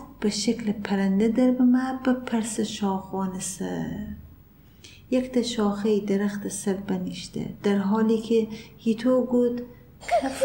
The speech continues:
بو، کف بو، کف بو، کف بو، کف بو، کف بو». کف بو، کف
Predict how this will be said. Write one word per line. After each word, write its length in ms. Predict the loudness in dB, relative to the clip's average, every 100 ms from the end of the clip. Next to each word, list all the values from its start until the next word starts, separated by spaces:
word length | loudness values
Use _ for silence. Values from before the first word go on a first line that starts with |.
| 6 6
بو، 160 | 0 -4 -8 -12 -16 -16 -4 0 2
کف 160 | 2 6 6 4 -2
بو، 180 | -2 -2 -6 -8 -8 -8 -6 0 0 0 2
کف 280 | 4 4 0 -6
بو، 200 | -4 -2 -2 -4 -8 -4 0 0 0 4 6 6
کف 200 | 0 -6 -10 -6
بو، 200 | 0 0 0 0 0 0 2 4 4 2
کف 580 | -8 -8 -8 -8 -10 -8
بو، 80 | -6 -2 0 0 0 4 4 4 -6 -10 -8
کف 260 | -6 -6 -8 -6
بو». 760 | -2 2 2 0 2 4 4 0 -10 -10 -8 -6
کف 440 | -4 -6 -10 -8
بو، 60 | -6 -6 -8 -10 -14 -14 -14 -12 -12 -12 -4
کف 260 | -2 -2